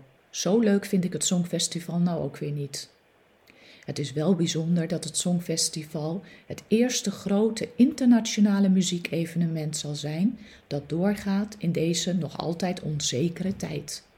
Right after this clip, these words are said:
Met publiek. En dat is niet alleen leuk voor de mensen die een kaartje hebben,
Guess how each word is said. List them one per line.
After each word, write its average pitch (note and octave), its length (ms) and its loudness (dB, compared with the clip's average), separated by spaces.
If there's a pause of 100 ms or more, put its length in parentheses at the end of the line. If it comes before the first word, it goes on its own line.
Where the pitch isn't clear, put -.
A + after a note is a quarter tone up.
(440)
Met G3 420 2
publiek. G3 500 -2 (440)
En D#3+ 120 0
dat E3+ 160 -2
is - 120 -2
niet F3 220 0
alleen D#3+ 260 0
leuk D#3+ 240 0
voor - 180 -6
de D3 80 -2
mensen E3+ 380 0
die D3 140 -4
een C3 140 -6
kaartje A#3 460 -4
hebben, E3 380 -2